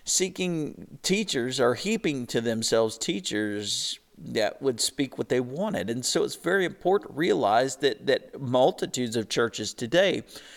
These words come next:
are just like Smyrna. They're, they're suffering for their faith, and, and they're being imprisoned, just like he said. Some of you are going into prison that you may be tested,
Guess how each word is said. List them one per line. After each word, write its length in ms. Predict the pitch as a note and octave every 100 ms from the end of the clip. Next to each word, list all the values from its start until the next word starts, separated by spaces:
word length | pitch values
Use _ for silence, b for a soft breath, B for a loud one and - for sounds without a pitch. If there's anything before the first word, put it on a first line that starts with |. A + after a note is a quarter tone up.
| B B B
are 120 | C3
just 360 | B2+ F3 F3 -
like 240 | F3+ G3
Smyrna. 640 | - - D3+ G3+ G#3 G#2 -
They're, 180 | B2 -
they're 220 | C#3 C3
suffering 640 | - - G3 - D#3+ C3
for 160 | A#2 B2+
their 180 | A#2 A2+
faith, 540 | - F#3+ A3+ B2+ -
and, 260 | B2 A#2 G#2+
and 160 | B2 A2+
they're 80 | A#2
being 380 | B2 F#3 G#3+ E3+
imprisoned, 760 | A2 - F3+ A#3 F#3+ B2 B2
just 220 | B2 D3
like 180 | D#3+ D3
he 80 | G#2
said. 320 | A2 F3 G3
Some 220 | - C3+
of 80 | C#3
you 220 | B2+ C#3+
are 100 | C#3+
going 260 | A#2+ C#3 D3
into 160 | C#3 A2+
prison 480 | B2+ C#3+ D#3+ G3
that 240 | F#3 A#2+ -
you 80 | B2+
may 160 | B2
be 160 | A#2+ A#2+
tested, 540 | B2 B2+ D3+ G2+ F#2+